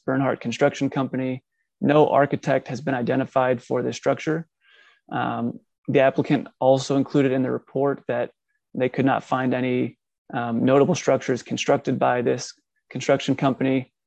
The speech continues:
and it's not likely that they were a master builder, um, and it's more likely that they were a local builder at that time. It is a two-story tiered residence on a steeply sloped site with an attached front carport,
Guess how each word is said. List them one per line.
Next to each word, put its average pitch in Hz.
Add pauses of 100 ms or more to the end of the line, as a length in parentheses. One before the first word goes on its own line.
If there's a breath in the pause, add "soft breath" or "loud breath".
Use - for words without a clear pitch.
(180)
and 127
it's -
not 117
likely 135
that 127
they 131
were 120
a 120
master 123
builder, 123 (300)
um, 120
and 120
it's -
more 135
likely 127
that -
they 127
were 120
a 123
local 127
builder 120
at 120
that -
time. 123 (1080 loud breath)
It 156
is 147
a 139
two-story 165
tiered 147
residence 151
on 131
a 127
steeply 135
sloped -
site 165
with 147
an 127
attached 131
front 110
carport, 135